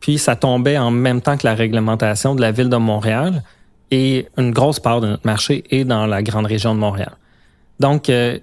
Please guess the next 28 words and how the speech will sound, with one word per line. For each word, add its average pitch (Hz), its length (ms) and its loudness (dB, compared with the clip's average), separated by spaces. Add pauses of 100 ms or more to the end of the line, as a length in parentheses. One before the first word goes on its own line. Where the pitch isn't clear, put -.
il 123 160 0
fallait 113 180 0
pas 165 140 0
prendre 120 300 0
ça 135 140 0
à - 20 0
la 117 120 2
légère 113 640 0 (120)
pour 151 260 0
assurer 139 360 0
la 120 120 0
pérennité 117 460 0
de 139 60 0
l'organisation. 110 760 -2 (480)
Fait 120 80 -2
que 131 320 2
c'est 147 300 0
à 147 60 0
peu 160 120 2
près 196 220 0
une 160 120 2
équipe 151 240 0
de 123 100 2
huit 123 280 0
personnes 131 640 0
pendant 113 420 0
un 131 260 2
an 127 160 0